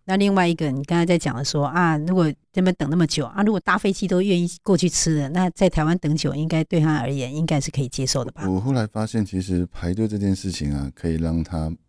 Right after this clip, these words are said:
Speaker 2: 更舒服，不一定要在店门口站着这么多人才叫做排队名店。
Speaker 1: 嗯，
Speaker 2: 很多店它可能可以用，
Speaker 1: 漂亮。
Speaker 2: 我们现在可以用很多的不同的工具，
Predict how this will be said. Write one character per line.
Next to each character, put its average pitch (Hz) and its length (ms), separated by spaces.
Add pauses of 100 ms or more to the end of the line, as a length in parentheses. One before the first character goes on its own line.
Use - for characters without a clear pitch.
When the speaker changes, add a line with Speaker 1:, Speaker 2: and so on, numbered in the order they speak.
(120)
Speaker 2:
更 85 180
舒 80 260
服， - 300 (260)
不 101 140
一 98 60
定 98 100
要 98 140
在 98 120
店 95 180
门 76 180
口 69 260
站 92 200
着 78 120
这 98 100
么 80 160
多 80 200
人 64 200 (280)
才 - 160
叫 80 120
做 82 140
排 71 160
队 73 160
名 62 240
店。 64 180 (200)
Speaker 1:
嗯， 185 200
Speaker 2:
很 156 100
多 104 160
店 95 300
它 104 140
可 92 140
能 73 340 (140)
可 85 120
以 82 180
用， 87 180
Speaker 1:
漂 - 20
亮。 82 60
Speaker 2:
我 78 40
们 82 140
现 110 100
在 110 80
可 90 120
以 82 100
用 90 180
很 80 160
多 82 220
的 78 160
不 - 140
同 78 120
的 78 80
工 80 240
具， 78 240